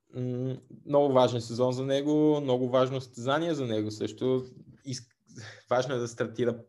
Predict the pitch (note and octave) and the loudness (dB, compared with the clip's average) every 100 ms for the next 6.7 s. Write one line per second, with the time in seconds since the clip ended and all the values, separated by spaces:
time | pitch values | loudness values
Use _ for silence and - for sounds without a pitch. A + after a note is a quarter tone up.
0 | - A#2+ A#2+ - - _ - - - - | -2 0 0 -4 -20 _ -20 -20 -14 -4
1 | B2+ B2+ B2 C3 C#3 D3+ D3+ E3 F3+ G3 | -2 0 4 2 2 -4 -4 -4 -6 -8
2 | - - B2 B2 A#2+ B2 A#2+ A#2+ B2 _ | -14 -4 0 0 0 -4 -8 -14 -18 _
3 | _ _ B2 A#2 A2+ A2+ A2+ A2+ A2 D3+ | _ _ -10 -10 -8 -8 -4 -4 -2 -4
4 | E3+ - _ - C#3 - F#3+ A#3 - _ | -6 -14 _ -2 -2 -2 -8 -8 -10 _
5 | - - - - - - _ - B2 C3 | -20 -20 -20 -20 -20 -20 _ -10 -2 2
6 | C3 B2+ C3+ C3+ C3+ C#3 | 2 6 8 10 10 8